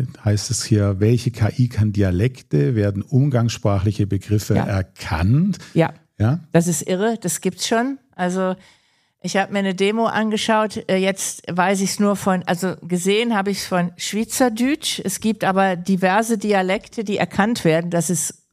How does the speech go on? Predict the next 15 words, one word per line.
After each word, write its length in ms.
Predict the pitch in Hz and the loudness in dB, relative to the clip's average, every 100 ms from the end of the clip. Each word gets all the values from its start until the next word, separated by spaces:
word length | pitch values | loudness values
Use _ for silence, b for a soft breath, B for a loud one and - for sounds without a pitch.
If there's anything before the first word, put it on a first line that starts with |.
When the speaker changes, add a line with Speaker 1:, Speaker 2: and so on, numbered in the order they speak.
| _ | _
Speaker 2:
unglaublich. 800 | 208 220 185 170 185 233 277 - b b b b b b b b | 0 2 2 0 0 -2 -2 -12 b b b b b b b b
Da 140 | 190 | 0
hat 240 | 185 233 - | 2 0 0
jemand 600 | 240 254 247 254 247 - | 0 2 2 0 -6 -6
auf 200 | 196 190 | -4 -4
Schweizerdeutsch, 1200 | - 220 247 - 269 247 233 254 294 - - - _ _ _ _ _ _ _ _ _ _ _ _ _ | -2 0 0 0 0 2 2 2 0 -4 -6 -8 _ _ _ _ _ _ _ _ _ _ _ _ _
äh, 400 | 208 208 208 208 - _ _ - | 0 2 2 0 -4 _ _ -6
das 200 | 180 202 | 0 2
war 140 | 214 | 2
ein 180 | 196 190 | 2 2
Handwerker, 600 | 202 247 247 269 262 269 | 0 0 2 2 0 0
der 140 | 214 | 2
hat 160 | 202 196 | 0 -2
auf 140 | 190 | -4
Schweizerdeutsch, 1500 | - - 196 208 311 - - 285 226 233 277 339 - - | -2 -4 0 2 2 0 0 0 0 -2 -2 -2 -4 -4